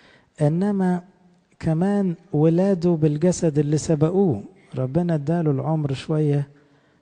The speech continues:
إنه ودع كتير من تلاميذه، آباء أساقفة وآباء رهبان وآباء كهنة خدموا معاه وسبقوه للسماء. كل دول شوفوا بقى فرحتهم، جاي أبوهم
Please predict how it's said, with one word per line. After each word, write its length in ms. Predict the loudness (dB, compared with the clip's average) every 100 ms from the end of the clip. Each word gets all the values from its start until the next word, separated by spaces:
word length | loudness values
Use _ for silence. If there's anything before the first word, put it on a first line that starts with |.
| _ -6
إنه 300 | -2 0 2
ودع 400 | 2 0 -2 -4
كتير 480 | -2 -4 0 0 2
من 240 | 2 0 0
تلاميذه، 640 | -2 0 0 2 2 0 -4 -14 _ -20 _ _ _ _ _ _ _ -20 _ _ _
آباء 480 | -2 2 2 0 -8 -20 _ -8
أساقفة 560 | -2 -2 -2 -4 -4
وآباء 480 | -2 -2 -2 -2 0
رهبان 580 | -2 0 -2 0 -2 -2
وآباء 440 | -2 -2 -4 -4
كهنة 500 | -4 -4 -2 -2 -2
خدموا 560 | -4 -4 -2 0 -2 -4
معاه 400 | -4 -4 -2 -2 -6 _
وسبقوه 600 | -4 -2 -2 -2 -2 0 -2
للسماء. 520 | -2 -4 -2 -2 -2 -6 _ _ _ _ -2
كل 480 | 0 2 2 0
دول 360 | 2 2 2 0
شوفوا 300 | -4 -4 -2
بقى 200 | -2 -2
فرحتهم، 720 | 0 -2 -2 -4 2 2 0 -4 -16 -20 _ -4
جاي 240 | 2 4 4
أبوهم 460 | 4 4 2 0